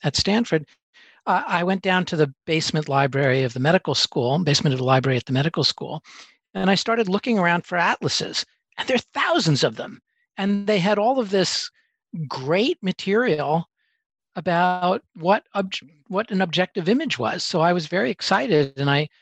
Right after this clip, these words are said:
I brought a bunch of these back to the Center for Advanced Studies where we were, were working. And I said, "Rainey, you know, you're interested in objectivity. This is," you know, the, the particle physicists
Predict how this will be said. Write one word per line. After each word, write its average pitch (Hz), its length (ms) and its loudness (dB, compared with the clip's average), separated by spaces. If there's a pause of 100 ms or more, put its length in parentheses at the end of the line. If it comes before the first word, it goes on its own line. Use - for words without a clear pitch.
(280)
I 180 60 -2
brought 165 260 0
a 175 40 2
bunch 165 320 -4
of 165 40 -2
these 151 160 0
back 160 460 -2
to 139 480 0 (300)
the 131 200 -2
Center 147 260 0
for 147 120 -4
Advanced 139 300 2
Studies 156 420 0
where 135 100 -4
we 131 160 -6
were, 147 180 -10 (160)
were 143 80 -2
working. 170 500 0
And 120 120 2
I 127 40 2
said, 127 220 -2
"Rainey, 339 220 2
you - 60 4
know, - 60 -4
you're 226 160 -2
interested 185 500 -4
in 175 60 2
objectivity. 196 440 0
This 180 180 4
is," 170 160 0 (1040)
you 208 140 4
know, 202 40 4
the, 185 160 -2 (380)
the 175 160 4 (100)
particle 240 300 -2
physicists 165 520 2